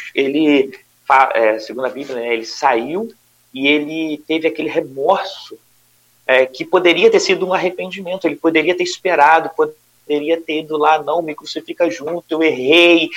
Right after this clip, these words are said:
me perdoa, Jesus, e o sangue de Jesus derramado no Calvário poderia ter perdoado Pedro. Ou seja, não é o fim da linha pra ninguém,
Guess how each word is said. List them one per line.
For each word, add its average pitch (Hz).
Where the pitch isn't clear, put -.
me 156
perdoa, 160
Jesus, 170
e 175
o 165
sangue 247
de 208
Jesus 175
derramado 156
no 147
Calvário 143
poderia 139
ter 175
perdoado 123
Pedro. 123
Ou 139
seja, 131
não 175
é 175
o 185
fim 185
da 165
linha 160
pra 165
ninguém, 151